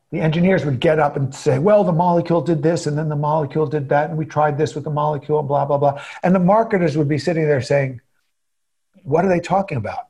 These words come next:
They just wanna know, what does this do? When will it be ready? And what cool name will we give it?" So I showed the scientists this, the video of themselves giving this presentation, and the chief scientist stood up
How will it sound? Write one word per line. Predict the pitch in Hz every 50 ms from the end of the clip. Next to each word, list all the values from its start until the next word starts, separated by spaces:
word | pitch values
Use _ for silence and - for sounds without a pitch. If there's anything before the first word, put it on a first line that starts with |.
| _ -
They | 147 170 190
just | 202 - -
wanna | 156 147 143
know, | 139 139 135 135 131 131 131 127 131 - - - - - _ _ _ _ _ _ _
what | - 151 170
does | 202 190 196
this | 202 151 113
do? | 113 131 135 135 139
When | 147 139 143 156 165 180
will | 190 190 175
it | 170 175
be | 170 147
ready? | 131 127 127 123 120 127 135 139 147 147 -
And | 139 143
what | 151 165 170 -
cool | - 170 165 175 175
name | 170 170 170 170 165 156
will | 147 139 143
we | 143 135
give | 127 135 170 156 120
it?" | 117 - - - _ _ _ _ _ _ _ _ _ _ _ _ _ _ _ _ - - - - - - - - _ _
So | - - 170 165
I | - - 170 160
showed | - - - 185 190 202 208 196 151
the | 165 165 156 151 160 - - - _ _
scientists | - - 175 190 214 226 208 143 120 - 131 123 117 - - - -
this, | 139 135 - - - - - _ _ _ _ _ _ _ _ _ _ _ _ -
the | 135 135
video | 131 156 220 220 226 175 131
of | 135 123 127
themselves | 135 127 - - 147 139 139 127 110 - - _ _ _ _ _ _ _ -
giving | 135 170 175 190 170 135
this | 135 135 -
presentation, | - - 135 123 135 143 131 - - 190 190 - 139 131 143
and | - 127 123 127
the | 123
chief | 127 - - 196 202 196 -
scientist | - 165 147 151 147 139 117 - 117 113 107 - - - _ - _ - _
stood | - - - - - - 165 151
up | 147 131 127 123 - - _